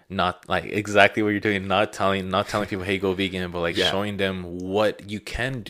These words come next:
Speaker 1: do, what can happen, and what
Speaker 2: Yeah.
Speaker 1: are the results if you go vegan, and
Speaker 2: Mm-hmm.
Speaker 1: using yourself as that.
Speaker 2: And that's been my message all along, bro. Just, like, you don't have to, nobody has to, but this is the lifestyle I chose, and this is what happens.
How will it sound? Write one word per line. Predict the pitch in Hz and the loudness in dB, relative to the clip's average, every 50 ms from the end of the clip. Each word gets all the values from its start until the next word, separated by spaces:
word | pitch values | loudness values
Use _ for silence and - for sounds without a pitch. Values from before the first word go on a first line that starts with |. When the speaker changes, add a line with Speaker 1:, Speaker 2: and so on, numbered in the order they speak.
| - - 92 | -16 -14 -8
Speaker 1:
do, | 92 110 104 - | -6 -6 -6 -4
what | - 107 117 110 | -2 -2 -2 -2
can | - 127 113 | -2 -4 -4
happen, | 98 107 113 123 - - 101 90 87 87 | -2 0 0 0 -2 -2 -4 -4 -4 -4
and | 87 90 | -6 -4
what | 87 87 | -2 -2
Speaker 2:
Yeah. | 98 101 | -2 0
Speaker 1:
are | 104 | 0
the | 101 101 | 0 0
results | 98 95 92 90 98 98 98 95 - - _ _ _ _ _ _ - | 0 0 -2 -2 -2 -2 -2 -4 -8 -14 _ _ _ _ _ _ -6
if | 123 123 120 - | -4 -4 -4 -4
you | 107 98 | -4 -4
go | 92 92 90 | -2 -4 -4
vegan, | 87 90 90 87 87 87 85 80 - | -4 -4 -6 -6 -6 -8 -8 -12 -12
and | - 90 98 | -12 -8 -6
Speaker 2:
Mm-hmm. | 98 | -6
Speaker 1:
using | 104 101 101 104 90 | -6 -6 -6 -6 -6
yourself | 87 73 - - 85 87 82 - | -6 -6 -4 -4 -4 -4 -4 -6
as | 71 - | -10 -12
that. | - - - - - - - - _ _ _ - | -10 -12 -12 -14 -16 -20 -20 -20 _ _ _ -12
Speaker 2:
And | - 95 95 | -8 -6 -4
that's | 95 95 - | -4 -4 -4
been | - 110 | -4 -4
my | 107 90 | -4 -4
message | 82 82 80 80 - - 82 | -4 -4 -6 -8 -10 -8 -8
all | 82 78 71 | -6 -6 -6
along, | 76 73 71 67 62 67 | -6 -8 -8 -8 -10 -12
bro. | 69 64 69 76 80 | -14 -14 -14 -14 -14
Just, | - 85 80 - - | -12 -10 -10 -8 -6
like, | - 76 71 69 - - - - - - - - _ _ | -6 -6 -6 -8 -10 -18 -20 -20 -20 -20 -20 -20 _ _
you | - 87 92 | -10 -6 -4
don't | 90 92 92 - - | -2 -2 -2 -4 -4
have | - 92 92 95 98 - | -2 0 0 0 0 -4
to, | - - 98 92 95 95 92 95 _ _ _ _ _ _ - | -6 -6 -4 -4 -4 -6 -8 -10 _ _ _ _ _ _ -12
nobody | - 78 82 87 85 85 82 85 | -8 -6 -4 -4 -4 -4 -4 -6
has | 85 82 76 78 - - | -8 -8 -8 -8 -8 -10
to, | - - 82 78 78 | -12 -10 -10 -10 -10
but | - - - - | -10 -12 -10 -8
this | 92 87 - 95 | -8 -6 -6 -6
is | 90 | -8
the | 85 | -6
lifestyle | 80 76 76 78 - - - 67 76 | -6 -4 -4 -6 -6 -6 -6 -4 -4
I | 82 82 | -4 -6
chose, | 80 - - 95 90 90 87 | -6 -6 -4 -4 -4 -4 -4
and | 82 78 78 78 - - - - - - - - | -6 -8 -10 -12 -16 -20 -20 -20 -20 -20 -12 -8
this | 90 95 - | -6 -4 -4
is | 95 85 | -4 -6
what | 82 76 | -6 -6
happens. | 80 73 - - - - - - | -6 -6 -8 -8 -12 -18 -20 -20